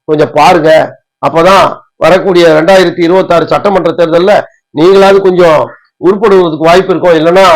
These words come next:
இதே போக்கு போச்சுன்னா ரெண்டாயிரத்தி இருபத்தாறுல நீங்க காணாம போயிடுவீங்கிறது தான் என்ன மாதிரி சாமானியனுடைய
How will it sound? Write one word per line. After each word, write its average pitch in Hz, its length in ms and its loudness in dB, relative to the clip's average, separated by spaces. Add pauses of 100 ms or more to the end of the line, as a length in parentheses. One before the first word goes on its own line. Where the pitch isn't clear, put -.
(480)
இதே 185 240 0
போக்கு 196 280 -2
போச்சுன்னா 202 380 -2
ரெண்டாயிரத்தி 190 460 0
இருபத்தாறுல 170 600 0 (440)
நீங்க 147 200 -2 (320)
காணாம 202 380 2
போயிடுவீங்கிறது 156 720 -4
தான் 202 220 0 (300)
என்ன 160 200 0
மாதிரி 185 320 0
சாமானியனுடைய 170 720 0